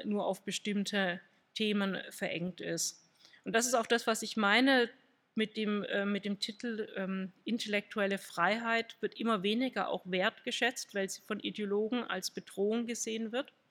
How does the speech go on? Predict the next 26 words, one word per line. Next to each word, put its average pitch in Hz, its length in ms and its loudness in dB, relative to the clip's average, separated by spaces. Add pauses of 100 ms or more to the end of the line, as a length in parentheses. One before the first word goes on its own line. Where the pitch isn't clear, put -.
(580)
Freiheit 247 560 6
wird 226 140 2
inzwischen 226 420 -2
auch 202 140 -2
als 196 180 -2
was 196 220 0
Negatives, 247 1080 0 (600)
ähm, 214 360 0 (120)
sehr 214 240 0
häufig 214 420 0
gesehen. 220 480 0
Es - 320 -2
wird, 214 480 -2
ähm, 202 360 0 (1500)
als 196 200 0
etwas 208 280 -2
gesehen, 214 240 -2
was 202 180 0
konservativ 247 960 0
ist, - 180 -4
im 226 80 -2
schlimmsten 220 400 -4
Fall 190 260 -2
sogar 185 480 -2
rechts - 440 -2
ist. - 400 -2